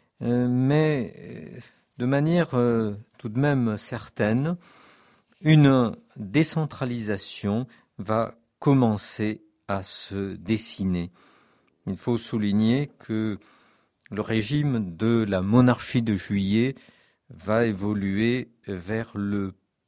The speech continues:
parlementarisme ou un certain parlementarisme, ce qui va favoriser, euh, d'une certaine manière, la décentralisation. Cependant, les mesures, euh, demeurent timides.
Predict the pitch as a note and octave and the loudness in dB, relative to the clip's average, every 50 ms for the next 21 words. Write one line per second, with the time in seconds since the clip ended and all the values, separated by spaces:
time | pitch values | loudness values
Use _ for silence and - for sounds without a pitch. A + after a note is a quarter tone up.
0 | _ - B2 A2+ G#2+ - - A#2 A2+ A2 G#2+ G#2+ G#2+ G#2 G#2 - G#2 G2 G2 A2+ | _ -4 -4 -4 -4 -4 -4 0 2 2 4 2 2 0 0 0 -2 0 0 0
1 | B2+ C#3+ - - G#2 G2+ G2+ F#2+ G2 - - - B2+ - - - C3 C#3 C#3 - | -2 -2 -2 -2 -2 0 0 0 -2 -4 -4 -6 -6 -6 -2 -2 -2 -2 -2 -4
2 | - G#2+ G#2+ G#2 G2+ G2+ F#2+ - G2 F2+ - G#2 A2 G#2+ - - A#2 A2+ - - | -6 -4 -4 -2 -2 -4 -4 -6 -8 -4 -4 -4 -4 -4 -4 -6 -8 -8 -8 -14
3 | - - _ _ _ _ _ - - - G#2+ - - - G#2+ F#2+ F#2 G#2 G#2+ G#2+ | -20 -20 _ _ _ _ _ -16 -10 -10 -10 -10 -8 -8 -8 -2 0 0 0 0
4 | - - - - - A2 F#2 F2+ F#2+ F2+ - G2+ G2 F2+ E2+ D#2+ - - F#2 F#2+ | -2 -8 -16 -10 -6 -6 -6 -6 -6 -8 -8 -8 -8 -8 -8 -10 -8 -6 -6 -6
5 | G2+ G2 - _ _ _ _ _ _ - G#2 F#2 F#2 G#2 G#2 G2+ - _ _ F#2 | -6 -10 -14 _ _ _ _ _ _ -20 -18 -18 -18 -18 -18 -20 -20 _ _ -4
6 | F#2+ G#2+ G#2+ G2+ - - G#2 F#2 - G2+ F#2 F#2 F#2 F2+ F#2 F#2 F#2+ F#2+ G2 G2 | 0 0 0 0 -2 -4 -6 -4 -2 -2 0 0 0 0 0 2 2 2 0 -2
7 | F#2+ G2 - _ _ _ _ _ _ _ _ _ _ _ _ _ _ _ _ _ | -4 -8 -12 _ _ _ _ _ _ _ _ _ _ _ _ _ _ _ _ _
8 | _ - G#2+ G#2+ A2 G2 G#2+ G2 - - G#2 F#2+ - - G#2 G2 F#2+ F2+ E2 F2 | _ -2 2 2 4 4 2 -2 0 -2 -4 -4 -4 -4 -4 -2 -2 -2 -4 -6
9 | E2 - - - - E2 D2+ _ _ _ _ _ _ _ _ _ _ _ _ _ | -8 -8 -10 -14 -14 -16 -18 _ _ _ _ _ _ _ _ _ _ _ _ _
10 | _ - - - A2+ - - G#2+ A2 A2 C3 C#3 C#3+ C3 A2 - - - - - | _ -16 -8 -8 -4 0 2 2 6 8 8 8 8 6 0 -4 -12 -20 -20 -20
11 | _ _ _ _ _ _ - - G#2+ G2 G#2 A2 A2+ A#2 A2+ G#2 G#2 B2 C3+ C#3 | _ _ _ _ _ _ -10 -4 2 4 8 8 10 10 8 8 4 2 2 2
12 | C#3 - - G2 F#2+ F#2+ F#2+ F#2+ F2+ G2 G#2 G#2 A2 A#2 A#2 G2+ G2+ F#2+ - - | 2 2 0 0 0 0 -2 -2 2 4 6 8 8 8 8 6 4 -2 -2 -2
13 | - A2+ G#2+ G#2 G2 F2+ E2 D2+ E2 D#2+ D#2 | 2 6 8 8 8 8 4 0 -2 -4 -4